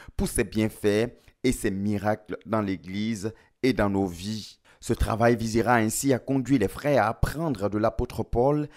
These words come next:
qui, conformément à son témoignage dans Philippiens quatre, le verset dix à quatorze, a appris à se réjouir en Christ et ce, en toutes circonstances.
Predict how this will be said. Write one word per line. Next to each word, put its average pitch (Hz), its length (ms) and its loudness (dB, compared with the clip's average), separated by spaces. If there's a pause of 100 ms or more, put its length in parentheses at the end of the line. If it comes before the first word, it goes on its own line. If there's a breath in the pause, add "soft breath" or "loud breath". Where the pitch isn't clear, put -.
(140)
qui, 196 140 -2
conformément 139 640 2
à 123 40 2
son 113 180 -6
témoignage 98 640 0
dans 101 120 0
Philippiens 104 540 -4
quatre, 123 400 -6
le 98 120 0
verset 101 280 -2
dix 107 260 -8
à 101 80 -2
quatorze, 110 680 2 (280 loud breath)
a 147 180 0
appris 143 320 -2
à 95 80 2
se 104 120 -6
réjouir 98 540 -2
en 92 40 -6
Christ - 560 -8 (340 soft breath)
et 107 80 2
ce, 98 460 -2
en 104 80 -10 (140)
toutes 107 180 -6
circonstances. - 1040 -4